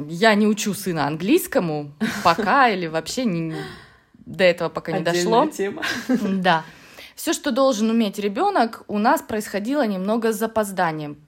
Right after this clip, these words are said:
Speaker 1: Главным образом потому, что я, как и твоя бабушка, не давала ему автономии, и мне проще было сделать все за него, потому что так быстрее, и вроде как задача выполнена. Но когда я отдала ему бразды правления,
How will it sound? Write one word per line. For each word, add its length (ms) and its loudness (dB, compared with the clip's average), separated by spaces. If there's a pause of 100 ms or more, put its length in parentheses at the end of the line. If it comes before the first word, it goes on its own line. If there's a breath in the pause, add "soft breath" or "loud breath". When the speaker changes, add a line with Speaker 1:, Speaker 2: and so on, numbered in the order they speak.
(180)
Speaker 1:
Главным 440 4
образом 380 0
потому, 420 -2
что 200 -8
я, 280 2
как 480 -2
и 120 -8
твоя 320 0
бабушка, 600 -6 (460 loud breath)
не 180 6
давала 520 6
ему 520 0 (120)
автономии, 760 -2
и 120 0
мне 160 4
проще 380 0
было 280 -2
сделать 480 -2
все 320 -2
за 120 -4
него, 360 0
потому 340 -2
что 160 -8
так 260 0
быстрее, 480 -4
и 160 -6
вроде 260 0
как 160 -12
задача 460 -2
выполнена. 640 -6 (220 soft breath)
Но 220 2
когда 380 2
я 460 4
отдала 400 2
ему 200 -2
бразды 340 -6
правления, 840 -4